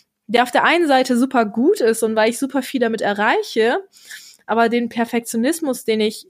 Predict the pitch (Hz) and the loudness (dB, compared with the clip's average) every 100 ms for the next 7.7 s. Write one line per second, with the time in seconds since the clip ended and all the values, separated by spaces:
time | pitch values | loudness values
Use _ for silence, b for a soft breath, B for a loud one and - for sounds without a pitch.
0 | _ - 233 226 226 - 285 311 262 233 | _ -8 -4 -4 -6 -2 0 2 4 4
1 | 226 - 240 240 233 226 - 214 214 - | 2 -2 -4 -2 0 0 -2 -6 -8 -8
2 | 214 202 - 269 311 254 - 208 190 190 | -6 -4 -4 -2 0 0 -2 -2 -2 -2
3 | 196 220 214 - 202 202 208 - 247 247 | -4 -4 -6 -4 -6 -4 -6 -2 0 2
4 | 202 190 196 208 175 175 175 185 196 - | 0 2 2 2 0 -4 -4 -4 -6 -8
5 | 190 - 202 - 220 202 180 202 190 190 | -12 -10 -12 -8 -6 -4 0 0 2 0
6 | 220 - 254 262 240 247 320 - 196 - | -2 -6 -8 -8 0 2 2 -2 -8 -4
7 | 190 - 190 - - 208 - | -6 -4 -2 0 0 -4 -6